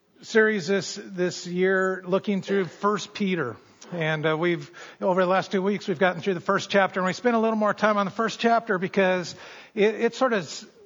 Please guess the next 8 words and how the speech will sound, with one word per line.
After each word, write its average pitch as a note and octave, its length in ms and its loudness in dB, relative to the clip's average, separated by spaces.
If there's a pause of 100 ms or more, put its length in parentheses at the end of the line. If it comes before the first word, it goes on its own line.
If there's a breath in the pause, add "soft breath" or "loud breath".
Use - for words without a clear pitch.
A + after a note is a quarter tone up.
(500)
serves G#3 400 2
as F3 160 -2
the D#3+ 160 0
topic E3 580 -2
for E3+ 200 0
the, E3 260 -2
uh, D#3+ 40 -2 (260)
the, D#3 420 -2